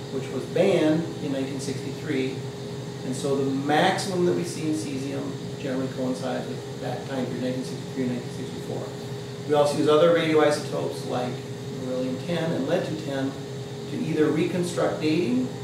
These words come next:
or determine where the sediment came from. So once we've determined how old a particular interval is, we might ask a question like, "In this interval, where did the sediment come from?" And using other radioisotopes or other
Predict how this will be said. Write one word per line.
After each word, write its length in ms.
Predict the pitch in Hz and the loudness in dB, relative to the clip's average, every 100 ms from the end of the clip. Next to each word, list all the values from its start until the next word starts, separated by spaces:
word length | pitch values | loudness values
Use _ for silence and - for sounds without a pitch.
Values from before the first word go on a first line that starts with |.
| - - - - | -8 -8 -8 -4
or 80 | 156 | -2
determine 460 | 156 - 196 196 185 | -2 -2 -2 0 2
where 100 | 175 | 0
the 100 | - | 0
sediment 360 | 170 160 - - | 0 0 0 -2
came 160 | 156 151 | -4 -4
from. 360 | - - - - | -4 -6 -8 -6
So 180 | 156 139 | 0 4
once 320 | 156 233 247 | 6 4 6
we've 140 | 233 | 4
determined 500 | 202 180 190 175 170 - - - | 2 0 4 6 6 4 -4 0
how 80 | 156 | 4
old 500 | 151 214 254 247 - | 8 10 10 8 4
a 80 | |
particular 440 | 156 170 156 151 143 | -2 -4 -2 -2 -2
interval 460 | 139 139 127 131 | -2 -2 -2 0
is, 360 | 127 123 127 - - - - - - - | 0 0 -2 -6 -8 -8 -8 -8 -6 -2
we 80 | |
might 200 | 151 160 | 4 6
ask 220 | 160 156 - | 8 6 4
a 40 | |
question 460 | 135 147 131 151 135 | 2 4 4 2 4
like, 260 | 127 123 - - - - - - - - - | 4 2 -2 -6 -8 -8 -8 -8 -8 -8 2
"In 220 | 202 220 | 4 6
this 220 | 214 190 208 | 6 6 6
interval, 440 | 226 151 147 147 | 6 6 6 6
where 320 | 151 180 202 | 8 8 8
did 160 | 180 175 | 6 4
the 60 | |
sediment 500 | - 156 147 147 147 - | 2 2 2 2 0 -2
come 200 | 247 247 | 0 2
from?" 240 | - - - - - - - - - | 0 -4 -6 -6 -6 -6 -6 -6 -4
And 100 | 147 | 0
using 280 | 156 160 | 4 6
other 240 | 165 196 214 | 6 8 8
radioisotopes 1120 | 196 196 185 175 175 - 175 180 - - - - - | 8 8 8 8 4 2 0 0 -2 -6 -6 -8 -4
or 120 | 151 | 2
other 340 | 170 170 175 | 6 6 6